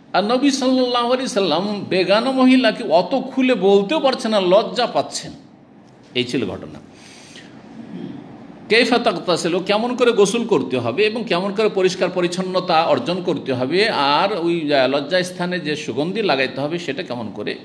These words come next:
ইশারা ইঙ্গিতে বলে দিচ্ছেন। তাহলে বোঝা গেল যে যেগুলো লজ্জাজনক মাসাইল সেগুলো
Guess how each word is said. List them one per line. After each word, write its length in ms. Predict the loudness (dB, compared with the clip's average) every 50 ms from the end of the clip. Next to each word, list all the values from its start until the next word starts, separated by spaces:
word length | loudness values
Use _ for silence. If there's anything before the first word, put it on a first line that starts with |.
| -4
ইশারা 380 | -2 -2 0 2 2 2 2 2
ইঙ্গিতে 400 | 0 -2 -2 -2 -2 -2 -2 -2
বলে 220 | -4 -6 -6 -8
দিচ্ছেন। 320 | -10 -12 -14 -14 -14 -14 -8
তাহলে 240 | -6 -4 -4 -4 -4
বোঝা 280 | -6 -6 -6 -6 -6
গেল 180 | -6 -6 -6 -6 -6 -6 -6
যে 100 | -8 -8
যেগুলো 280 | -6 -6 -6 -6 -6 0
লজ্জাজনক 720 | 2 2 0 0 -2 -4 -4 -2 -2 -4 -4 -4 -6 -6
মাসাইল 520 | -6 -8 -8 -8 -6 -6 -6 -4 -6 -8 -10 -12 -18 -20 -20 -20 -20 -16 -12
সেগুলো 360 | -8 -4 -4 -4 -4 -4